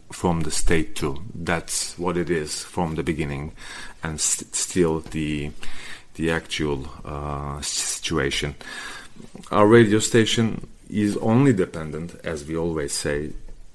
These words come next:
on the principles of pluralist democracy, the rule of law, and the protection and promotion of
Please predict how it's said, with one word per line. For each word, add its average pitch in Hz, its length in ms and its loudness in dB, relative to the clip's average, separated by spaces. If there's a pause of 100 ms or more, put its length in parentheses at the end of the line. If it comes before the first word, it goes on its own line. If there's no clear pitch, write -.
(200)
on 98 160 2
the 90 80 0
principles 90 800 0
of - 300 -4
pluralist 92 580 0
democracy, 76 840 -2
the 73 280 -4
rule 95 400 4
of - 160 -4
law, 67 340 -2 (240)
and 82 240 -2
the - 60 -2
protection 110 600 2
and 92 200 2
promotion 71 640 -2 (260)
of - 300 -6